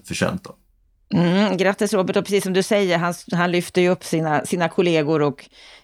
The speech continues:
Speaker 2: eh, då Sten Hansen på, på LinkedIn. Och han skriver också så här, att vara chefsekonom, det är ingen one man eller one woman show.
Speaker 1: Men får jag flika
Speaker 2: Och
Speaker 1: in en sak här, Anna? Kom
Speaker 2: Ja.
Speaker 1: ihåg en sak. De här två satt under åtta månader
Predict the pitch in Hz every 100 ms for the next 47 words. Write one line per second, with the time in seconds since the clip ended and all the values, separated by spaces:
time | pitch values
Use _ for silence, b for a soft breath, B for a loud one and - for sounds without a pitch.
0 | - 160 147 143 156 156 151 - - 160
1 | 151 135 139 127 147 143 - 180 175 170
2 | 214 160 147 160 151 175 180 147 135 151
3 | 185 170 85 147 135 147 185 143 - 139
4 | 165 170 131 135 127 127 143 139 131 127
5 | 127 143 110 107 123 135 131 127 123 123
6 | 127 - 90 139 - 131 117 - - _
7 | _ _ - 110 107 131 143 165 165 220
8 | - 113 113 95 - - 92 95 104 B
9 | B B 160 190 196 156 113 98 - -
10 | 107 101 175 208 - 156 - - - 156
11 | 160 - 113 104 104 104 - - 92 95
12 | 90 90 87